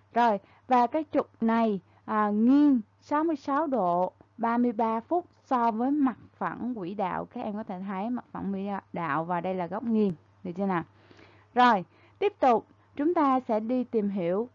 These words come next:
à, cụ thể hơn để các em có dễ hình dung hơn về hướng tự quay quanh trục của trái đất thì các em quan sát vào ảnh động phía bên tay phải.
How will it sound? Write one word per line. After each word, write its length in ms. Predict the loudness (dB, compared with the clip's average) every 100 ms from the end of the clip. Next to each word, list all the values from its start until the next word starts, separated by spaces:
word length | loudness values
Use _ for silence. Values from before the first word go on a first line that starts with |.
| _
à, 360 | -4 0 2 0 -6 _ -4
cụ 160 | -2
thể 260 | 0 0 2
hơn 420 | 4 6 4 0
để 100 | -6
các 160 | -6 -4
em 160 | -2
có 60 | -4
dễ 240 | -6 -4
hình 300 | -2 -2 -2
dung 200 | -2 0
hơn 340 | 2 2 2 0
về 320 | 0 0 0 -2
hướng 240 | -2 0 0
tự 140 | -2 -2
quay 180 | -2
quanh 200 | -2 -4
trục 160 | -6 -8
của 120 | -10
trái 140 | -6 -2
đất 180 | -2 -4
thì 100 | -12
các 120 | -8
em 200 | -4 -4
quan 220 | -4 -6
sát 300 | -6 -6 -6
vào 140 | -4 -4
ảnh 260 | -4 -6
động 240 | -4 -4 -4 -4
phía 120 | -2
bên 200 | -2 -2
tay 160 | -6
phải. 420 | -6 -6 -4 -6